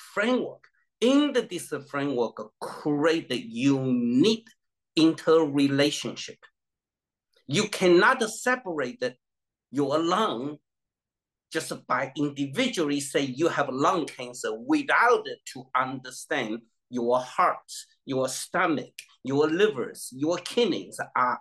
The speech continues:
also part of your lung issues, your skin issues.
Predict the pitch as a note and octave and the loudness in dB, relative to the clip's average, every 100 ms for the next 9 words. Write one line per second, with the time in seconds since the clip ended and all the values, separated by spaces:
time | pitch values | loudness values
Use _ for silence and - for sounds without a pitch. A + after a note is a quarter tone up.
0 | _ - G3 A#3+ B3 D#3 D3 - - A3+ | _ 4 6 6 4 -2 -4 -8 -2 2
1 | A3 A#2 - - - - - _ _ _ | 2 0 -10 -14 -8 -8 -8 _ _ _
2 | _ - A2+ B2+ C3 B2+ D3+ D3+ G#2 A2+ | _ -6 -4 -2 -2 0 0 0 -4 -8
3 | C3 _ _ _ _ _ _ _ _ _ | -12 _ _ _ _ _ _ _ _ _
4 | F3 C#3 - - - - A2+ A#2 - - | -6 -4 -8 -12 -18 -8 -2 0 -2 0
5 | E3 C3 - A#2+ - - - | 2 2 0 -6 -6 -8 -14